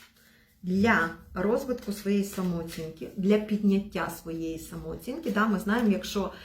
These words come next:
наша самооцінка, а, в вигідному для нас положенні, то ми любимо себе, ми любимо своє тіло, і тоді ми що?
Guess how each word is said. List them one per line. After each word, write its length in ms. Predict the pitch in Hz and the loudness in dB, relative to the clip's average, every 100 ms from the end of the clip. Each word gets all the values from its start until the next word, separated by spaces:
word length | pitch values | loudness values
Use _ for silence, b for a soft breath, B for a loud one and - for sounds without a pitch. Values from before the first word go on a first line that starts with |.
| B - | B -6
наша 260 | 196 202 185 | -4 -4 -6
самооцінка, 1120 | 185 180 180 180 185 175 175 170 156 156 - | -4 -2 -2 -4 -6 -6 -4 -2 0 0 -2
а, 420 | - 147 156 - 160 160 - - | -4 -4 -4 -4 -6 -8 -8 -2
в 60 | 180 | 4
вигідному 440 | 208 - 175 175 | 4 4 -2 -6
для 160 | 165 175 | -6 -4
нас 220 | 160 - | -4 -6
положенні, 680 | 165 165 220 285 285 277 - | -8 -4 -4 -4 -6 -6 -6
то 280 | 190 185 180 B B | -4 -4 -6 B B
ми 140 | 185 180 | -2 0
любимо 320 | 170 165 165 | 0 -2 -6
себе, 420 | - 170 175 262 | -8 -6 -2 0
ми 140 | 277 185 | 2 0
любимо 280 | 170 165 | 0 -6
своє 340 | 170 170 165 165 | -8 -8 -6 -6
тіло, 360 | 185 240 269 262 - | -6 -2 0 -2 -2
і 300 | 190 214 214 | -2 0 0
тоді 300 | 190 175 185 | -4 -2 -2
ми 140 | 180 170 | -2 -4
що? 340 | 170 233 | -6 -4